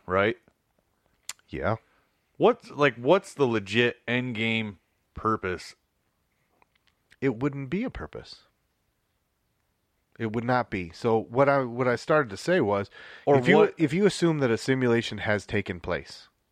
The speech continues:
Speaker 2: you also have to assume that inside that simulation, they are also, too, going to be able to create a simulation at some point.
Speaker 1: The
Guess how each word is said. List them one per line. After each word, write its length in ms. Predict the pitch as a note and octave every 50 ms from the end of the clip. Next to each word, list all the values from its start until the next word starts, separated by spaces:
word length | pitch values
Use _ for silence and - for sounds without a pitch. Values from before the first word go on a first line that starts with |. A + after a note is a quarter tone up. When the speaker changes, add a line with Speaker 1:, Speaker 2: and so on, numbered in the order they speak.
| _ _ _ _ _ _ _ _ _
Speaker 2:
you 240 | - B2+ A2+ A2 G2
also 320 | G2 A2 A#2+ - - B2+ G#2+
have 220 | A2+ G#2+ G#2 -
to 100 | - G#2+
assume 480 | G2 F#2+ - - - C3+ A#2 G#2 F#2 F2+ - _ _ - - - - _ -
that 180 | G#2+ G#2+ G#2 _ -
inside 760 | B2+ B2 B2 C3 B2 A2 - - B2 A#2+ B2 A#2+ A#2 G#2+
that 300 | F2 A2+ A#2+ D3+ D#3+ -
simulation, 840 | - - A2 G2+ G2 F#2 F2 F2 E2+ E2+ E2+ - - F#2 E2+ F2+ F2 E2
they 200 | F#2 G2+ A2 A2+
are 280 | G2+ F#2 F#2 F#2 - -
also, 560 | - G2 F#2+ G2 G#2 - - G2 F2+ F2+ F2 E2+ -
too, 300 | - - C3+ A#2 G2 E2
going 360 | D#2+ F#2 F#2 F#2+ F#2 F#2+ G2
to 120 | - - F2
be 160 | E2+ F#2+ F2+
able 160 | F2+ F2+ F#2
to 140 | D#2+ - F#2
create 300 | - - - F2+ F2 F2
a 40 | E2+
simulation 680 | - - G2 F#2 E2 D#2+ D#2 D#2 D2+ - - E2+ D#2 -
at 200 | - F2 - -
some 300 | - - F2 D#2+ D#2 D#2
point. 420 | - - - C2+ A1+ - - - _ _
Speaker 1:
The 440 | E2+ F2 F#2+ F#2+ F2+ F2 F2 D#2+